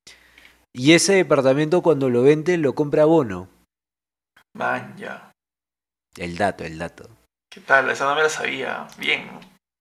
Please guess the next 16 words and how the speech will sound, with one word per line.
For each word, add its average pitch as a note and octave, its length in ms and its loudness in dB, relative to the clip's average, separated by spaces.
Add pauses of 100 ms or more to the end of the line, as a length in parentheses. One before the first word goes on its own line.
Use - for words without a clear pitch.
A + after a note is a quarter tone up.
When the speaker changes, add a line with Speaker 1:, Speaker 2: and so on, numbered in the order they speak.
(360)
Speaker 1:
Mira, F#3 540 2 (300)
te D#3+ 160 2
propongo F#3+ 540 4
algo, A#2 400 0
porque C3 300 -2
acá E3+ 260 2
hemos F#3 260 0
hablado E3 320 4
bastante. F#3 600 0
¿Por E3 160 0
qué F3+ 100 0
no G3+ 80 -4
hacemos G3+ 360 -4
un G#3 120 -8
breve G#3 220 4
interlude? F#3 560 0